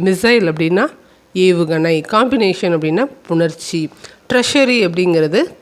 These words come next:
கருவூலத்தை குறிக்கும். இது நாலு வார்த்தைகள் தெரிஞ்சாதான் நீங்க ஒரு மார்க் எடுக்கலாம். அதனால கொஷின் பேப்பரை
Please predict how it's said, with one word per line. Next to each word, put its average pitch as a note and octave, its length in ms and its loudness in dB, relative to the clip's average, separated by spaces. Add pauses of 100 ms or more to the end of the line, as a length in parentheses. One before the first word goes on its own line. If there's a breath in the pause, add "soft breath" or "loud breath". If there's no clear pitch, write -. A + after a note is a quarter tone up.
கருவூலத்தை E3+ 720 0
குறிக்கும். D3 600 -4 (340 loud breath)
இது F#3+ 420 2
நாலு F#3+ 400 2
வார்த்தைகள் A#3+ 400 0
தெரிஞ்சாதான் F3 340 2
நீங்க G3+ 200 2
ஒரு E3 220 2
மார்க் F3+ 320 0
எடுக்கலாம். D3+ 340 -6 (360 loud breath)
அதனால E3 560 -2
கொஷின் A#3+ 300 -2
பேப்பரை G3+ 260 -2